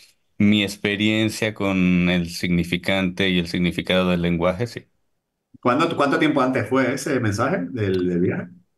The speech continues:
Speaker 1: Mm, creo
Speaker 2: ¿Como
Speaker 1: que el,
Speaker 2: día?
Speaker 1: unas horas antes, o cuando
Speaker 2: ¿De
Speaker 1: estaba
Speaker 2: que,
Speaker 1: ya
Speaker 2: de que llegara Edwin,
Speaker 1: de
Speaker 2: o ya estaba Edwin, o no?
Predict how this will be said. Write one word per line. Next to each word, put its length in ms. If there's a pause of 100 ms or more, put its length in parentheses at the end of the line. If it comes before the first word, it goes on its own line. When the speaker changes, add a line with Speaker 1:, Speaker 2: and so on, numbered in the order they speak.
(260)
Speaker 1:
Mm, 500
creo 240
Speaker 2:
¿Como 0
Speaker 1:
que 120
el, 400
Speaker 2:
día? 20
Speaker 1:
unas 360
horas 300
antes, 560
o 840
cuando 320
Speaker 2:
¿De 200
Speaker 1:
estaba 140
Speaker 2:
que, 0
Speaker 1:
ya 160
Speaker 2:
de 100
que 140
llegara 520
Edwin, 360
Speaker 1:
de 100
Speaker 2:
o 120
ya 140
estaba 300
Edwin, 400
o 100
no? 120